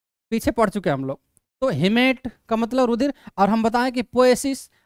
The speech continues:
अथवा जेनेसिस कहीं भी शब्द देखें तो उसका मतलब होता है किसी चीज़ का निर्माण करना। तो हेमेटोपोएसिस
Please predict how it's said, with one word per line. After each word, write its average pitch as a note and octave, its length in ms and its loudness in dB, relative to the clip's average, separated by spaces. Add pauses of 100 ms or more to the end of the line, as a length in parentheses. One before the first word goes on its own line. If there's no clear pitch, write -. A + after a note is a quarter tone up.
अथवा A#3+ 280 2
जेनेसिस A3 680 -2 (220)
कहीं G#3+ 200 2
भी A#3 100 2
शब्द A#3 220 -2
देखें A#3+ 280 0
तो A#3 60 -4
उसका A#3+ 200 -2
मतलब A#3 280 0
होता A#3 160 2
है A#3 60 0
किसी G#3+ 200 -4
चीज़ A3 180 -4
का A3 100 -2
निर्माण F3+ 320 2
करना। C3+ 340 -4 (480)
तो A3+ 60 2
हेमेटोपोएसिस A#3 800 0